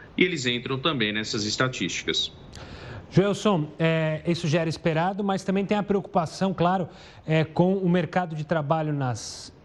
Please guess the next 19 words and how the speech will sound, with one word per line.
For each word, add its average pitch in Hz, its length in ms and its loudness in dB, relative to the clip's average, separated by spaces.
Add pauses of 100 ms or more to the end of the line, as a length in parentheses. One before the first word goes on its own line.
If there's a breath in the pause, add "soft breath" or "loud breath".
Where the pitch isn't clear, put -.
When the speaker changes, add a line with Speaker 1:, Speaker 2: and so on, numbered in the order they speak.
(140)
Speaker 2:
fábricas, 170 800 2
indústrias, 165 1040 0 (360 loud breath)
construção 147 480 2
civil, 147 540 2 (340 loud breath)
que 185 320 2 (160)
são 202 640 2
importantíssimos. 190 1400 0 (380 loud breath)
Há 202 160 4
preocupação, 190 760 0 (360 loud breath)
é, 156 140 4
deles 170 220 4
serem 180 220 2
atingidos 160 640 -2 (300)
nos 147 160 0
próximos 139 460 0
meses 165 520 0 (500 loud breath)
com 160 160 4
essa 147 160 0
pandemia? 139 500 2